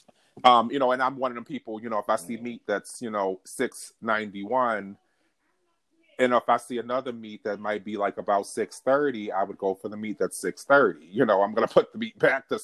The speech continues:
Speaker 1: <laughs> you know, the other meat that's six ninety-one. You know, but some people feel like they don't have that. But, you know, as I said, it doesn't really make you better. And like I said, it doesn't really make you better. And you really shouldn't, um, you really shouldn't marginalize people who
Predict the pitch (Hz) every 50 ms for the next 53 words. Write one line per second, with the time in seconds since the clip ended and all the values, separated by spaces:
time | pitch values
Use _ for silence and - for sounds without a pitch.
0 | - - - - 170 143 156 135 123 117 117 110 117 110 120 135 135 131 123 123
1 | 113 - 113 110 - - 117 - - - 110 98 87 87 104 113 131 156 156 131
2 | 110 110 113 _ _ - _ _ _ _ _ _ _ - 196 196 190 175 165 165
3 | 151 143 - 185 160 156 185 151 139 - - 151 143 135 - 160 160 170 - 139
4 | 127 165 147 147 147 151 147 _ _ _ _ _ _ _ _ - 143 139 131 131
5 | - - 117 127 117 - 147 139 127 123 123 - - 131 123 - 131 120 120 113
6 | 127 123 113 - 120 - - 110 117 117 110 110 107 113 113 107 _ _ - 104
7 | 98 90 - 113 117 123 120 123 120 120 120 117 117 - 113 110 110 110 - 110
8 | - - 123 110 _ - 113 123 123 135 131 139 139 127 123 117 110 - _ 98
9 | - 110 120 120 120 120 117 113 107 90 101 104 104 101 101 110 113 110 107 107
10 | 98 - - - 117 113 107 101 98 95 92 _ _ _ _ _ _ _ _ _
11 | _ _ - 104 107 104 101 98 95 92 92 92 - _ _ _ _ _ _ -
12 | 123 135 143 147 135 127 120 - 135 107 107 113 120 131 151 160 156 - 143 123
13 | 110 107 107 104 101 104 104 - _ - 120 113 - - 101 101 - - 113 107